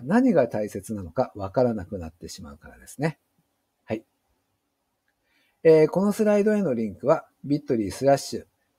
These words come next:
ティーティーシービー七十一になっています。今回はあまり、えー、このスライドからリンク貼っていませんけど、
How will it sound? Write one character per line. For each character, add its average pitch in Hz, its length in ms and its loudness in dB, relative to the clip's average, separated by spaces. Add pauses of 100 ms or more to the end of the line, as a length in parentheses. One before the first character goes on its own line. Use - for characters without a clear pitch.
テ 135 100 0
ィ 135 60 2
ー 127 60 -12
テ 139 100 -4
ィ - 20 0
ー 123 40 -2
シ 127 180 -6
ー 123 40 -4
ビ 107 200 -2
ー 98 40 -14
七 165 240 -4
十 143 160 -4
一 135 240 -4
に 170 100 0
な 104 120 -6
っ - 20 -12
て - 160 -20
い - 20 -14
ま 73 120 -14
す。 - 180 -20 (320)
今 254 200 2
回 139 160 6
は 139 200 6
あ 127 60 -6
ま 131 100 -4
り、 127 180 -4 (120)
え 117 140 -2
ー、 110 40 -4
こ 131 140 -4
の 127 140 -2 (240)
ス - 140 -10
ラ 127 120 4
イ 120 60 4
ド 117 100 -2
か 120 120 -2
ら 113 100 2
リ 156 120 -2
ン 147 60 -6
ク - 120 -10
貼 - 120 -10
っ - 40 -16
て - 140 -12
い 135 60 -6
ま 139 100 -6
せ 139 120 -8
ん 110 60 -10
け 196 100 -4
ど、 - 160 0